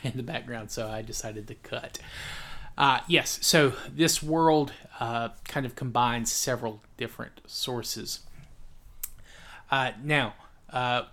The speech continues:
one thing that kind of stands out about, um, the real world game is, uh, at least initially, um, the, the,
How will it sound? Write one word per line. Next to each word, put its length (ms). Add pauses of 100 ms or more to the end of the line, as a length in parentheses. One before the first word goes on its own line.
(160)
one 300
thing 240
that 140
kind 280
of 80
stands 600
out 300
about, 560
um, 340 (240)
the 280
real 260
world 420 (280)
game 500
is, 400
uh, 260 (300)
at 60
least 220
initially, 840 (160)
um, 500 (1200)
the, 320
the, 260